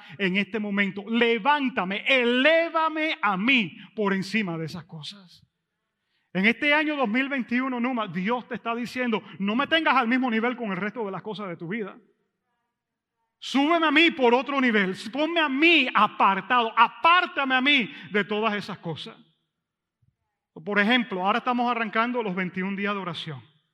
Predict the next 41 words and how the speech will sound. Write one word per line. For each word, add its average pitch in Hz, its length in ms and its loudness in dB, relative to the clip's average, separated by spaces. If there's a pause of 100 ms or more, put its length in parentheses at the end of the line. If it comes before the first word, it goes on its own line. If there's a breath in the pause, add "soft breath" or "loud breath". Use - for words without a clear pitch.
(420)
Yo 208 80 -4
mañana 254 300 -2
voy 233 140 0
a - 20 -2
estar 226 180 -6
aquí 220 200 -6
a 220 40 -4
las 208 140 -6
seis 202 180 -6
de 208 60 -6
la 208 100 -4
mañana. 170 360 -6
Yo 165 100 -10
los 190 160 -6
invito 202 320 -6
a - 20 -8
los 170 120 -8
que 165 100 -12
quieren 180 260 -8
estar. 156 320 -14 (600)
Pero 214 200 0
¿tú 269 140 -8
crees 294 240 -2
que 277 100 -8
si 233 120 -8
yo 208 120 -4
voy 233 140 -4
a 254 40 0
estar 247 200 -6
aquí 240 220 -4
a 240 60 -4
las 196 120 -6
seis 208 180 -6
de 220 60 -6
la 220 120 -6
mañana, 208 340 -6
yo 175 100 -6
me 185 80 -8
puedo 208 160 -10
estar 208 180 -6
acostando 202 640 -8